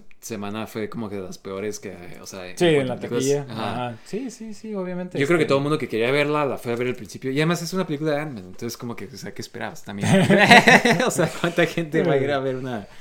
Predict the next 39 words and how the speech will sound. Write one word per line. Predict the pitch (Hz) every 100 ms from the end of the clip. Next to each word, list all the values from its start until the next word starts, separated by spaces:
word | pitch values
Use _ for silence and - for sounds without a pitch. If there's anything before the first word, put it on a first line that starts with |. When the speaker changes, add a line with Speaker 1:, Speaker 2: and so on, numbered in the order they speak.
| -
Speaker 2:
Sí, | 156
Speaker 1:
¿Sabes | 151
Speaker 2:
creo, | 160
Speaker 1:
cómo? | 196
Speaker 2:
creo | 156 170
que |
la | 180
segunda | 123 117 139
le | 143
fue | 120
muy | 117 127
bien | 131 127
porque | 139 113
era | 113 117 -
antes | 143 131 - 131 120
de, | 110 107 104 104 98
o | - 113 107 110
era | 117 131 131
Speaker 1:
Avengers | 107 101 139
Speaker 2:
una | 147 139 135
antes | 131 107 98
de, | 104
Speaker 1:
Endgame, | 95 95
ajá. | 135 101 131
Speaker 2:
ajá, | 131
como | 131 117
dos | 127 131
antes | 135 135
de, | 117 110 101
de, | 110 107 104
de | 113 117
Endgame, | 127 120 120 117
entonces, | 104 117
pues, | - -
obviamente | 135 117 107 110
tienes | 160 117 -
que | 143
verla, | 131 120
¿no? | 120